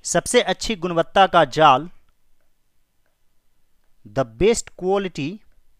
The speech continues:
net। His wife went to a shop and asked the shopkeeper to show her the best quality net।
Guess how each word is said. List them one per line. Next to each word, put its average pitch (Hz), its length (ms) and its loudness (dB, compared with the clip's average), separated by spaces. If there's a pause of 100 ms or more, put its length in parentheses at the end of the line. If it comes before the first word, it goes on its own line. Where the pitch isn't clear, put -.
(3500)
net। 135 580 -6 (2500)
His 190 140 -2
wife 202 340 2
went 214 280 -2
to 254 220 -2
a - 180 -12
shop 202 200 4 (160)
and 185 160 -2 (120)
asked 208 380 4
the 214 280 -6
shopkeeper 202 720 -2 (440)
to 214 80 -6
show 240 400 -2
her 165 240 0 (220)
the 151 140 -2 (160)
best 233 200 2 (140)
quality 202 360 -4
net। 202 440 -8